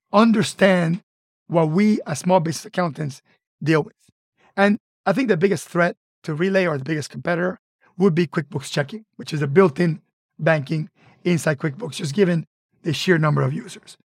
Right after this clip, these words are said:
Webinar and meeting platform, I think Zoom doc-, Zoom, you know, is the one that takes the cake. For bank statement conversion, if you have a P D F bank statement for a bank account that was closed and you wanna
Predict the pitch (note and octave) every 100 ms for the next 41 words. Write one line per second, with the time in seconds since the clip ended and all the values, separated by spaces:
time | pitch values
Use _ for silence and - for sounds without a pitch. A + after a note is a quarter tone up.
0 | _ _ - F3 G#3+ A#3 A#3 - E3 E3+
1 | G3 F3+ C#3 E3+ - G3+ G#3+ A3+ _ -
2 | D#3+ E3 D#3+ C#3 G3 F#3+ E3 - _ _
3 | D#3+ F#3 E3 C3+ - _ _ _ _ _
4 | E3+ D#3 D3+ D3+ C#3+ D#3+ D#3+ D3+ D3+ _
5 | - - - - E3 - D3+ F3 F#3+ -
6 | _ _ _ _ - - F#3 D3+ B3 A#3+
7 | - A#3 G3 - E3 D3+ F#3 - G#3 E3
8 | D3+ D#3+ - - F#3+ F3 E3+ - _ _
9 | _ _ E3+ E3 - F3 F3 F#3+ - A3+
10 | - _ _ - E3 C#3 F3 D#3+ C3+ -
11 | - E3+ G3+ - - _ _ _ - D#3+
12 | D3+ D#3+ F3+